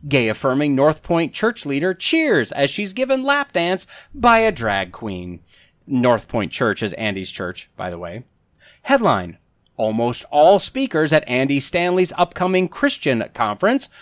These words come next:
are L G B T Q plus affirming." Now, this is the unconditional conference to take place at North Point in September.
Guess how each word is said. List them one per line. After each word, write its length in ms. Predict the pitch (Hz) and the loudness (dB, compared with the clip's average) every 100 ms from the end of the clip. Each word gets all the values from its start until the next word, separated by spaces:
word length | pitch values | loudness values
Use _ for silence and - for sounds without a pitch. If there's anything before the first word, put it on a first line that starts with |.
| - | -2
are 180 | - 247 | 2 2
L 240 | - 143 | 4 2
G 220 | 147 131 143 | 4 0 -2
B 220 | 120 123 | -2 -4
T 220 | - 123 | -4 -6
Q 240 | - 113 104 | -6 -8 -8
plus 400 | - 107 101 - | -6 -4 -4 -4
affirming." 720 | 147 - 233 214 117 78 - _ _ _ - - | -6 0 0 2 0 -4 -14 _ _ _ -20 -4
Now, 160 | 147 - | -2 0
this 240 | 175 185 | 0 0
is 100 | 202 | 2
the 200 | 175 160 - | 2 2 2
unconditional 1000 | 190 202 - 175 151 180 - 123 90 - | 4 4 2 2 4 4 2 -2 -4 -6
conference 560 | - 131 110 139 190 - - - | -2 0 2 2 2 -2 -12 -4
to 100 | 202 | 0
take 240 | 185 175 | 2 2
place 300 | - 147 156 | 2 2 4
at 180 | 143 143 | 2 2
North 320 | 117 113 117 | 2 0 0
Point 380 | - 104 120 202 | -4 -2 0 -2
in 180 | - 139 | -2 -2
September. 680 | 180 175 - 87 92 185 | -2 -4 -6 -6 -2 -2